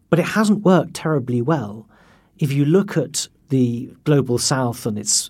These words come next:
response to calls to condemn the invasion of Ukraine by Russia, well, actually,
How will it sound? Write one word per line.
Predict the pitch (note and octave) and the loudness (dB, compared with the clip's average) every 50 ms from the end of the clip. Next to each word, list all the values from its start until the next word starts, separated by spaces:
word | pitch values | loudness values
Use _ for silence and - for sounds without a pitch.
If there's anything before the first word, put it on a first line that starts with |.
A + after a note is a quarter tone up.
| - | -8
response | - C3 - - - C#3+ C3+ B2+ B2+ - - - | -6 -6 -6 -2 0 0 0 0 0 -4 -6 -4
to | - - - A#2+ A2 G#2+ G#2+ G#2 G#2+ - - - - - - _ | -4 -4 -2 0 0 2 0 -2 -4 -10 -18 -20 -20 -20 -14 _
calls | - - D3+ C#3+ B2+ A#2 A2 - - | -2 0 2 2 2 2 0 -2 -6
to | - - | -8 -10
condemn | - - A#2 A2+ G#2+ B2+ B2+ B2 A#2 A2+ A2 G#2+ G#2+ | -6 -2 -2 0 2 4 4 4 4 2 2 0 0
the | - A#2 A2+ A2 G#2+ G#2+ - - - | 0 0 0 -2 -2 -6 -10 -6 -2
invasion | B2+ A2+ G#2+ A#2+ A#2+ A#2+ A#2+ A2 - A#2+ G#2+ G2+ G#2 - - - - | -2 0 0 2 2 2 2 0 0 -2 -2 -2 -4 -6 -10 -4 -2
of | C#3+ B2 - G#2 | -2 -2 0 -2
Ukraine | A2 A2 - - C#3 A#2+ A2 G#2 G#2 | -4 -4 -2 0 0 0 2 0 -2
by | G2+ A2 A2 | -2 -4 -4
Russia, | A2 B2+ D3 C#3+ - - - F2+ G#2 A2 - - _ - - - _ _ _ - | 0 0 0 0 0 -4 -6 -8 -10 -12 -16 -20 _ -20 -20 -20 _ _ _ -2
well, | E3 D#3+ | 0 0
actually, | E3+ G3 F#3+ - - - B2+ A2 G#2 A2 C3 - | 0 0 -2 -6 -4 -2 -2 -2 -2 -2 -6 -8